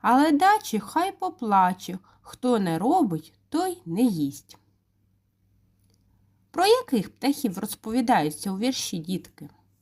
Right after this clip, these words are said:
Вірно, про сороку. Чим займалися пташки?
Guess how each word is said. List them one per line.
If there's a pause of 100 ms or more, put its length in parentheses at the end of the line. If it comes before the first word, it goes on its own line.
(260)
Вірно, (340)
про
сороку. (920)
Чим
займалися
пташки?